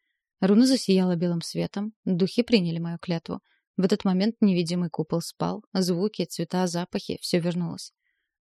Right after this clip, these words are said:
"Ваши клятвы приняты духами, и от имени прародителей я принимаю их, свидетельствую о состоявшемся союзе и объявляю вас перед миром мужем и женой", громко произнёс носатый старик, будто обращаясь не к нам,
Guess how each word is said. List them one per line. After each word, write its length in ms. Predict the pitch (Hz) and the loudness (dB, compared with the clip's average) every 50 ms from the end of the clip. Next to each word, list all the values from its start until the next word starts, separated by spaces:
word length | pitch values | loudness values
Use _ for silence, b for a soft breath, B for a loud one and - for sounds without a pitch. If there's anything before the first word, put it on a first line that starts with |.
| _ | _
"Ваши 320 | - 208 208 208 - - 170 | 4 4 4 4 4 0 -4
клятвы 400 | - - 175 165 - - 220 226 | -2 0 -2 -2 0 0 0 0
приняты 420 | - - 208 185 175 165 - - | 4 4 4 4 4 2 -2 -2
духами, 480 | 180 202 240 - - 170 - - - b b b b b b | 0 0 0 0 -2 -4 -4 -4 -6 b b b b b b
и 200 | b - 226 220 - | b 4 4 4 4
от 180 | - 202 - - | 0 0 4 6
имени 300 | 214 226 247 254 254 247 | 6 8 8 8 6 4
прародителей 720 | 226 - 180 180 165 170 165 160 160 - - 202 220 233 | 4 2 2 2 2 0 -2 -4 -6 -4 0 2 4 4
я 100 | 233 208 | 4 2
принимаю 540 | - - 175 190 214 240 254 247 185 156 - | 2 0 0 2 4 4 4 2 2 -2 -8
их, 160 | - - - | -12 -14 -18
свидетельствую 880 | - - 208 208 165 170 160 - - 208 208 - - - 233 240 233 - | 0 4 4 4 4 4 0 -2 -4 -6 -6 -4 2 4 4 4 4 2
о 60 | - | -2
состоявшемся 800 | 180 - 175 - - 175 170 170 165 - - - 175 - - 165 | -2 -2 -4 -2 0 0 0 0 0 -2 -2 -4 -4 -4 -4 -4
союзе 460 | - - 170 170 185 208 208 240 240 b b b b b | -2 0 0 2 2 2 2 0 -4 b b b b b
и 80 | - 220 | 2 4
объявляю 480 | 214 180 180 202 185 185 220 254 277 247 | 4 4 4 2 2 2 2 2 2 2
вас 140 | 226 208 | 0 -2
перед 260 | - _ - 196 185 160 | 0 _ 2 4 4 2
миром 280 | 180 180 175 165 160 | 0 0 0 -2 -2
мужем 380 | 165 165 170 185 202 214 233 214 | -2 -2 -2 0 2 2 2 2
и 140 | - - 165 | 0 -2 -4
женой", 380 | 170 165 196 226 233 214 170 - _ _ _ _ _ _ _ _ _ | -2 0 2 2 2 0 0 -6 _ _ _ _ _ _ _ _ _
громко 380 | 190 185 233 262 330 - 311 | 4 6 6 6 6 4 0
произнёс 420 | 285 - 220 202 170 180 175 - - | 2 4 4 4 4 2 -2 -2 -4
носатый 400 | 175 165 - 160 160 - - 160 | -6 -4 -4 -4 -4 -4 -8 -10
старик, 400 | - - 165 160 180 190 - 208 | -6 -6 -4 -4 -4 -4 -4 -4
будто 260 | 185 170 160 - 165 | -4 -4 -2 -2 -4
обращаясь 500 | 165 160 160 165 - - 175 175 - - | -2 -2 -2 -2 -2 -2 -2 -4 -2 -4
не 100 | - 170 | -6 -6
к 100 | - - | -4 0
нам, 200 | - 202 220 214 | 0 2 2 0